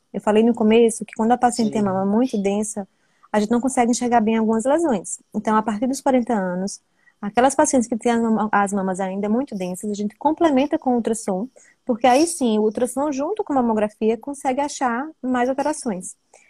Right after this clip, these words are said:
Speaker 1: E a mamo-, a ultrassom também é utilizado pra aquelas pacientes que têm alterações da mamografia.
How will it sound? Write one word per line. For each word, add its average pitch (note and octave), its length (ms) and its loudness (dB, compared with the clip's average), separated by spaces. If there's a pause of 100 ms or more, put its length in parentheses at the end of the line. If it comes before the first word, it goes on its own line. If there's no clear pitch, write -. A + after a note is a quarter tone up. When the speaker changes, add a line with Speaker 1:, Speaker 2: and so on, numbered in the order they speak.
(180)
Speaker 1:
E A#3+ 120 2
a B3+ 100 4
mamo-, B3 300 -2
a A#3 100 4
ultrassom B3 480 -2
também D4 380 -6
é D4 40 -6
utilizado A3 580 -6
pra A3 100 -10
aquelas A#3+ 280 -6
pacientes G#3+ 580 -6
que - 100 -16
têm A3+ 300 -2
alterações C#4 640 0
da B3+ 80 0
mamografia. C4+ 680 -2